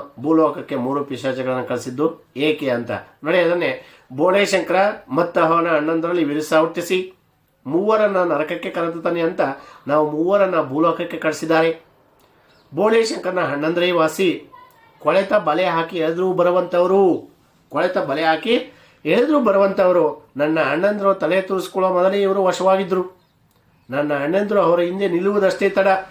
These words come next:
ನೀವೇ ನೋಡಿದ್ರಲ್ಲ, ಬೆಟ್ಟದ ತುದಿಯಿಂದ ನೆಗೆದು ಬೀಳೋದಕ್ಕೆ ಹೇಗೆ ಚಡಪಡಿಸ್ತಾ ಇದ್ರು, ಆ ಥರ ಪಡ್ತಾ ಇದ್ರು ಅಂತಕ್ಕಂಥದ್ದು. ಸ ನನ್ನ ಗಿರಾಕಿ ಇದಾನಲ್ಲ, ಯಾರು? ಬೆಪ್ತಕಡಿ ಬೋಳೆ ಶಂಕರ.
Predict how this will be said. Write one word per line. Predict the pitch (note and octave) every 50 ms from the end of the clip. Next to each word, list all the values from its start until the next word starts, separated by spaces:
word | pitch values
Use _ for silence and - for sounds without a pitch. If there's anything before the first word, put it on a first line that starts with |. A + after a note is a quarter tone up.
| -
ನೀವೇ | C3 D#3+ F#3 G#3 G#3
ನೋಡಿದ್ರಲ್ಲ, | G3+ G3 G#3 G#3+ G#3+ G#3+ G#3+ G#3 D#3 A#2+ - - - _ _ _ _ _ _ _ _ _ _ _ _ _
ಬೆಟ್ಟದ | - A#2 D#3 E3 E3 G#3 G3+ G3
ತುದಿಯಿಂದ | F#3+ G3 F#3 F3+ F#3+ F#3+ F#3+ F#3 F#3
ನೆಗೆದು | F3 D3+ D#3 F3+ F#3 F#3
ಬೀಳೋದಕ್ಕೆ | F3+ F#3 F#3 F3+ F3+ F3 - E3+ D#3
ಹೇಗೆ | C3+ D3 D#3+ E3+ F#3 F#3+ F#3
ಚಡಪಡಿಸ್ತಾ | E3 - E3+ F3 E3+ F3+ F#3+ E3+ E3+ - -
ಇದ್ರು, | E3 E3 D#3+ D#3+ D3
ಆ | C#3 C3+ D3+
ಥರ | F3 F3 F#3 F3
ಪಡ್ತಾ | E3+ - E3+ D#3 F3 E3
ಇದ್ರು | E3 D#3+ D#3+ D#3+
ಅಂತಕ್ಕಂಥದ್ದು. | D3+ D3+ D3 D3 - D3+ D3 C#3 C3+ B2 A#2 A#2+ - - - - _ _ _ _ _ -
ಸ | - F#3+ F#3+ G3 F#3+ F3+ F3 - - - _ _ _ - - - - C#3+ - - - - - -
ನನ್ನ | G2 A2+ A#2+ A#2 A#2+ C#3
ಗಿರಾಕಿ | C#3+ C#3 C#3+ C#3+ D3 D3+ D#3 D#3 E3 D#3+
ಇದಾನಲ್ಲ, | D#3+ D#3+ E3+ E3+ E3+ E3+ F3 F#3 F#3+ F#3 - - - - _ _ - -
ಯಾರು? | D3 F3+ G3+ G3 D3+ B2+ A#2+ - - - _ - - _ -
ಬೆಪ್ತಕಡಿ | C#3+ F#3 F#3+ F#3 - F#3 F3+ E3+ F3
ಬೋಳೆ | E3 C#3+ C#3 D#3 F3 F3+
ಶಂಕರ. | F3 - E3 D#3+ D#3+